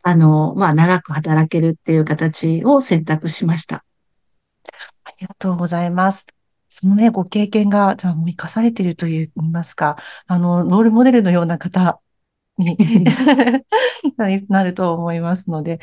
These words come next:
Speaker 2: あの、どうぞ、あの、こちらのね、あの、ポッドキャストを聞いてらっしゃるリスナーさん、ぜひですね、森本さんの方にご相談ね、いただければなというふうに思います。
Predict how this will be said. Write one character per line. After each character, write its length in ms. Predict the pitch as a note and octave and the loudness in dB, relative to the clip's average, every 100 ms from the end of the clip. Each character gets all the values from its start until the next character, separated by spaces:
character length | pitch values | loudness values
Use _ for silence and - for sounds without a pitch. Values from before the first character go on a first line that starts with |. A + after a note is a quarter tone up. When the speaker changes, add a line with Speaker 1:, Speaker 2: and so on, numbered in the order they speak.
| - - | -14 -4
Speaker 2:
あ 120 | F#3+ | 0
の、 460 | F3+ F3+ F3 F3 - - | 2 2 2 0 -4 -2
ど 120 | C#4+ | 0
う 40 | |
ぞ、 100 | D#4 | 4
あ 60 | C#4 | 4
の、 200 | A#3 G#3 | 4 2
こ 140 | G3+ | -2
ち 140 | G3 - | -8 -4
ら 120 | F#3+ | -2
の 140 | F#3+ | 0
ね、 260 | F#3+ B3 A#3+ | 2 0 0
あ 140 | - E3+ | -6 -6
の、 640 | E3 D#3+ D#3 D3+ D#3 - _ _ | -6 -4 -4 -6 -8 -12 _ _
ポ 80 | - | -10
ッ 20 | |
ド 80 | - | -6
キ 80 | F3+ | -8
ャ 40 | |
ス 20 | |
ト 80 | F3+ | -6
を 40 | D#3 | -8
聞 160 | - | -8
い 40 | D#3+ | -8
て 100 | E3+ | -6
ら 120 | F3 | -6
っ 20 | |
し 160 | F3+ G3+ | -4 -4
ゃ 80 | |
る 260 | F3+ E3 D#3+ - | -2 -2 -4 -8
リ 60 | |
ス 120 | D#3+ E3 | -10 -6
ナ 120 | D#3+ | -6
ー 40 | |
さ 280 | D#3+ D#3 D#3+ - - - | -2 -4 -4 -12 -20 -10
ん、 40 | |
ぜ 100 | E3+ | -6
ひ 100 | G#3+ | -2
で 80 | F3+ | -2
す 120 | - | 0
ね、 100 | E3+ | 0
森 180 | E3+ D#3+ | 0 0
本 100 | D#3+ | -4
さ 180 | D#3 D#3+ | -4 -4
ん 40 | |
の 60 | D#3+ | -4
方 60 | D#3+ | -4
に 80 | |
ご 120 | D3 E3+ | -6 -6
相 180 | E3+ | -6
談 160 | D#3+ D#3+ | -6 -8
ね、 80 | F3 | -8
い 40 | |
た 120 | F3+ | -8
だ 100 | D#3 | -10
け 100 | D#3 | -10
れ 60 | D#3+ | -12
ば 120 | D3+ | -14
な 160 | D3 E3 | -14 -10
と 120 | - | -2
い 40 | |
う 20 | B3 | 0
ふ 20 | |
う 20 | |
に 60 | G#3+ | 0
思 200 | D#3+ D3+ | -4 -8
い 100 | - | -8
ま 180 | C#3+ | -6
す。 80 | F3+ | -6